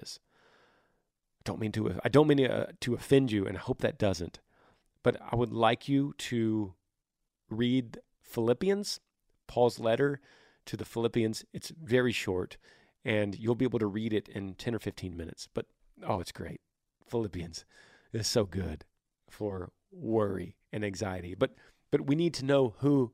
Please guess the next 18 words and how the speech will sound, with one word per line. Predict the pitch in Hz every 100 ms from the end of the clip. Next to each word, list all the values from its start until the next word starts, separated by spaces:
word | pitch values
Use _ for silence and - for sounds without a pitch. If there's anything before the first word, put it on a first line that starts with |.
| -
God | 123 104 98 - -
is. | 151 120 82 - - _ - - - _ -
We | 127
need | 147
to | -
know | 131 131 131 120 - _ _ _
that | - 107
he | 117 120
is | 117 120
a | 95
big | 78 104 104 - _ _ _ _
sovereign | - - 104 104 98 98 85 -
God, | - 98 82 76 - _ _ _ _ _ -
providential | - 120 113 113 117 113 110 - 98 92
God, | 104 90 113 - -
meaning | 110 104 87 82 - - - _ -
God | 120 120 127 120 - _ _ _
is. | 190 110 87 78 - -